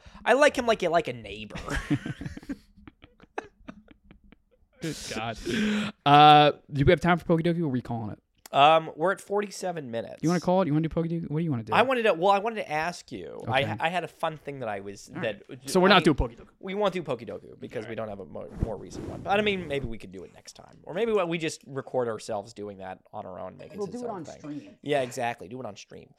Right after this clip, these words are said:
Speaker 1: Um, I was, we were talking about this backstage. If you have, like, pet peeves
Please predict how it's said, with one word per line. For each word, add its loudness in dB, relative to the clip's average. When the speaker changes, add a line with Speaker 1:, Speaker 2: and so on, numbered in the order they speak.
Speaker 1:
Um, 8
I 6
was, -2
we -4
were -2
talking -4
about -2
this -6
backstage. -12
If -10
you -8
have, 0
like, -6
pet -10
peeves -16